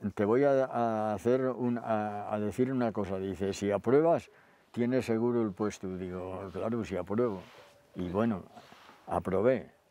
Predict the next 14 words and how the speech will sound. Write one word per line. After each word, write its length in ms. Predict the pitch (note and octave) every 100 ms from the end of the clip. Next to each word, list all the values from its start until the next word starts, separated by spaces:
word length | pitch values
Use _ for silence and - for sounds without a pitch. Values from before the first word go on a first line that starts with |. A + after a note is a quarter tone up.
| _ _ -
Eh, 240 | F#2+ F#2 G#2+
es 120 | G#2
que 180 | C3 C3+
a, 280 | B2 A#2 A2+
a 220 | G#2+ G#2
los 240 | G2+ F#2+
quince 300 | A#2+ A#2+ C#3+
días 260 | C3 C#3 C3
de, 420 | C3 B2 A2+ A2+
de 200 | G#2+ G#2
estar 300 | G2+ - A#2
en 160 | B2 A#2+
el 640 | A#2 A2+ A2 G#2+ G#2+ G#2
botiquín, 680 | G2 G2+ G#2 G2 C3 E3+